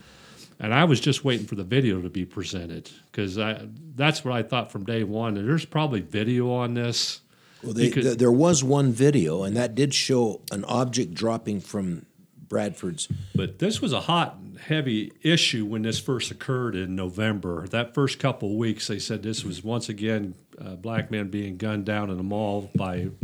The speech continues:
Speaker 1: overaggressive police. And then it really tapered off. And at that, at that point in time, I'm thinking, "There's,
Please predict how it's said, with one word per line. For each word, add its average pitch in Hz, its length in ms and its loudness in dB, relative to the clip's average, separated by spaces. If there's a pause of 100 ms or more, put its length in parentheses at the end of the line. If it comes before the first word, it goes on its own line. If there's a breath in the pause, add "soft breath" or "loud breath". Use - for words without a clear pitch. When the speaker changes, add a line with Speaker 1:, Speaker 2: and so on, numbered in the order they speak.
(180)
Speaker 1:
overaggressive 101 720 -4
police. 104 680 -4 (520 soft breath)
And 110 140 0
then 135 80 4
it 139 160 2
really 131 340 4
tapered 117 480 -2
off. 107 380 0
And 104 100 -4
at 143 200 -2
that, 147 180 -4
at 135 220 -4
that 190 240 0
point 143 240 -2
in 110 60 -8
time, 117 340 -2
I'm 120 140 -2
thinking, 98 520 -4
"There's, 147 280 2